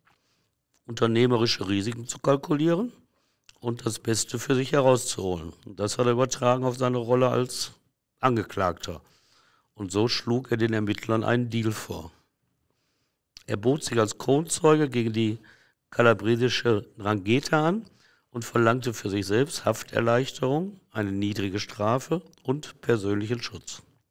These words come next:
Und das alles gestand die Justiz ihm zu. Es war ja attraktiv, dass sie so mal Ermittlungen gegen das große Netzwerk der Mafia erfolgreich gestalten konnten. Und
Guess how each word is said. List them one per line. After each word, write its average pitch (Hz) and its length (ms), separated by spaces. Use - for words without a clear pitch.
Und 92 160
das 98 160
alles 110 260
gestand 127 400
die 139 80
Justiz 120 460
ihm 117 160
zu. 156 180
Es 107 140
war 107 120
ja 95 200
attraktiv, - 720
dass 107 140
sie 101 120
so 95 180
mal 107 200
Ermittlungen 107 580
gegen 104 180
das 98 160
große 113 460
Netzwerk 113 500
der 113 120
Mafia 104 500
erfolgreich 104 580
gestalten 87 480
konnten. 85 400
Und 87 300